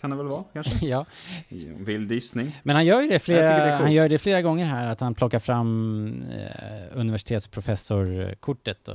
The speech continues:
Speaker 2: liksom, ja, vi, vi har hamnat lite vilse här,
Speaker 1: Ja.
Speaker 2: vi måste tillbaka till universitetet. Och sen så får man faktiskt se honom arbeta, som du sa i det förra, va? Han, han, han är liksom smart och, och han är ju en riktig professor trots allt. Även om han också är en tjuv.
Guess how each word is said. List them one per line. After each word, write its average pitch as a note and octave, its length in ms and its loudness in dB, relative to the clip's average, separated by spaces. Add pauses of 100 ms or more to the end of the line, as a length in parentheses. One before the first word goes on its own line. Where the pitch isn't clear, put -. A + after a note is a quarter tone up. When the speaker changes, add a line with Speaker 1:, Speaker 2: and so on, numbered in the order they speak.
Speaker 2:
liksom, - 300 -18
ja, C3 220 -2
vi, A#2 300 -2
vi A2+ 160 -4
har A2+ 80 0
hamnat A2 200 -2
lite G#2 140 -8
vilse G#2+ 300 -2
här, G2+ 100 0
Speaker 1:
Ja. G2+ 60 0
Speaker 2:
vi F#2+ 80 -10
måste F#2 180 -8
tillbaka F2+ 260 -6
till - 80 -10
universitetet. E2+ 640 -12 (560)
Och B2 140 -8
sen G2+ 200 -4
så A2 120 -8
får A2+ 140 -6
man G2 100 -4
faktiskt F2+ 240 -8
se A2 100 -2
honom F#2+ 300 -4
arbeta, G#2 460 -6
som G2+ 160 -4
du G#2 140 0
sa F#2+ 260 -4
i F#2+ 40 -4
det F2+ 60 -8
förra, G#2 260 -8
va? G2 100 -6
Han, G2 200 -6
han, G2+ 320 -8
han G#2 140 -12
är G2 80 -8
liksom F#2+ 220 -12
smart G2 520 -8
och, F2+ 220 -8 (400)
och F#2+ 360 -10
han G2+ 160 -6
är G2+ 120 -4
ju G2+ 120 -6
en F#2+ 80 -8
riktig G2+ 260 -14
professor - 380 -14
trots - 280 -16
allt. G2+ 300 -14 (240)
Även G#2 280 -4
om G2 120 -4
han F#2+ 140 -8
också - 240 -10
är G2 140 -8
en F2+ 140 -8
tjuv. G#2 340 -12